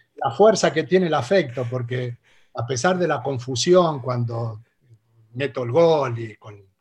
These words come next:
la explosión de alegría que no te deja una sola neurona en su lugar, del cansancio, porque la jugada fue muy, muy larga antes de, de llegar al, al gol, del único que me acordé fue de, de Marcelo, o sea, lo señalé con el dedo y fue el primero que llega a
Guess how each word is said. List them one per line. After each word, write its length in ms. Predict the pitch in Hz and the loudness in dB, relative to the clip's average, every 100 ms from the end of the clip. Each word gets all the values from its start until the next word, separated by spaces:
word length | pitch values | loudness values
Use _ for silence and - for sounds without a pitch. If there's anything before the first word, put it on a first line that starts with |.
| _ 110 | _ -12
la 100 | 104 | -12
explosión 640 | - 117 113 - 143 135 | -10 -8 -6 -4 -2 -2
de 80 | 117 | -4
alegría 400 | 110 120 160 127 | -4 -4 -4 -4
que 80 | 107 | -6
no 120 | 110 | -10
te 120 | 117 | -6
deja 240 | 123 120 | -6 -6
una 340 | 107 101 104 104 | -10 -14 -16 -12
sola 300 | - 123 113 | -6 -2 -2
neurona 420 | 110 117 131 120 | -4 -4 -4 -4
en 60 | 113 | -6
su 180 | - | -8
lugar, 440 | 107 131 160 143 120 - - _ | -10 -2 0 -2 -6 -18 -20 _
del 220 | 139 123 | -6 -2
cansancio, 720 | 139 139 - 208 175 127 147 | -2 0 2 4 4 0 -4
porque 220 | 127 120 | -4 -6
la 80 | 117 | -6
jugada 640 | 113 123 139 151 131 117 104 _ _ _ | -8 -4 0 0 0 -2 -8 _ _ _
fue 180 | - 123 | -6 -2
muy, 300 | 120 147 127 | 0 0 -2
muy 220 | 135 131 | -2 -2
larga 520 | 120 160 143 127 123 | 2 4 2 -2 -4
antes 300 | 120 120 113 | -4 -6 -8
de, 300 | 113 104 - | -12 -14 -16
de 180 | 90 98 | -20 -20
llegar 320 | 104 120 127 | -12 -6 -6
al, 240 | 110 104 104 | -8 -12 -16
al 180 | - 110 | -10 -8
gol, 320 | 120 151 143 - _ _ _ _ _ _ | -2 -2 -2 -8 _ _ _ _ _ _
del 500 | 131 139 135 131 143 | -4 -2 -2 -4 -2
único 340 | 226 196 165 | 0 2 0
que 100 | 143 | 0
me 80 | 151 | -4
acordé 380 | 151 160 170 233 | -2 -2 -2 -4
fue 180 | - 156 | -2 -2
de, 480 | 139 123 117 110 117 | -2 -2 -4 -6 -8
de 160 | 120 | -6
Marcelo, 480 | 120 127 - 220 123 | -6 -6 -4 -4 -4
o 40 | 117 | -8
sea, 200 | 123 113 | -6 -6
lo 100 | 117 | -6
señalé 560 | - 127 131 151 190 | -4 -4 -2 2 0
con 180 | 190 160 | 0 -4
el 120 | 165 | -2
dedo 480 | 185 208 220 247 254 | 2 2 2 -2 -6
y 120 | - 123 | -10 -6
fue 180 | 156 | -2
el 100 | 165 | -2
primero 400 | 156 139 165 170 | -2 -6 -2 -2
que 120 | 127 120 | -4 -4
llega 320 | 139 135 120 | -4 -4 -6
a 140 | 107 | -8